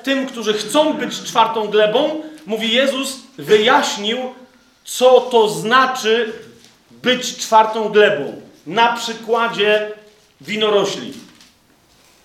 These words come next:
Zobacz, piętnasty rozdział, Jezus powiedział od pierwszego wersetu: „Ja jestem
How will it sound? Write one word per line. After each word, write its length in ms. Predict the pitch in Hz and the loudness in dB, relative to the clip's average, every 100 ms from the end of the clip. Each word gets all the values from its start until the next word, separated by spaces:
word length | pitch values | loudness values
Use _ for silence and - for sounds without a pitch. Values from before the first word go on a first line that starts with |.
| _ _ _ - | _ _ _ -6
Zobacz, 280 | 175 147 - | 0 0 0
piętnasty 440 | 185 226 226 226 | -2 0 2 4
rozdział, 380 | 214 - 165 160 165 - - | 4 4 2 0 -2 -10 -2
Jezus 320 | 190 208 196 | 0 0 -2
powiedział 320 | 208 196 185 | -2 0 0
od 100 | 185 | 2
pierwszego 340 | 190 202 208 202 | 0 -2 0 0
wersetu: 560 | 190 - 165 151 147 - - | 0 0 -2 -2 -8 -10 -14
„Ja 540 | 160 208 220 233 233 - - | 0 2 4 2 -2 -10 -16
jestem 460 | 165 202 202 - | -4 -2 -2 -4